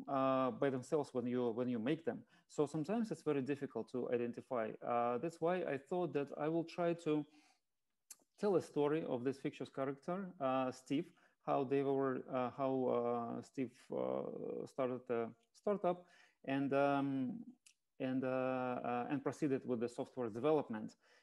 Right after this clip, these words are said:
And then we can all relate to all of the things that actually that happened with Steve. Um, okay, so, uh, meet Steve. Uh, he has, uh, worked pre-,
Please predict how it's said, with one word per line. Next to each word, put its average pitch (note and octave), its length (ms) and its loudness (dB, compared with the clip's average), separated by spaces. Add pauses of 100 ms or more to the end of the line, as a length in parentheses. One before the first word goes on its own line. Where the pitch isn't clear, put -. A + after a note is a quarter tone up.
(120)
And C#3+ 220 0
then E3+ 220 2
we D3 80 0
can B2+ 320 -2
all F3 300 6
relate D#3 500 2
to C3+ 120 -2
all C#3 300 0
of B2 80 -2
the B2 120 -2
things C3+ 280 -4
that A#2+ 180 -2
actually A#2 360 -2
that A#2+ 180 -4
happened A#2+ 340 -8
with A2+ 140 -6
Steve. - 260 -8 (640)
Um, B2+ 440 0 (420)
okay, A3 280 2 (120)
so, D#3 480 6
uh, D3+ 420 6 (300)
meet D#3+ 240 -2
Steve. G3+ 320 0 (240)
Uh, C3+ 560 0 (180)
he E3+ 300 2
has, C#3+ 460 -2
uh, C#3+ 180 0 (380)
worked D#3 340 4
pre-, D#3 220 6